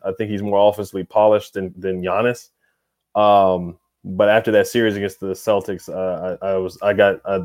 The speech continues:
I was disappointed in Kevin Durant after that. Um,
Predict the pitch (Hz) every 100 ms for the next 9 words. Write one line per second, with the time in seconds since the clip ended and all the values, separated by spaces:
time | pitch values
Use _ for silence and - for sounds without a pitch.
0 | 87 95 98 101 101 85 104 95 104 95
1 | 92 92 90 87 80 95 101 - _ _
2 | _ _ _ _ 107 107 104 98 92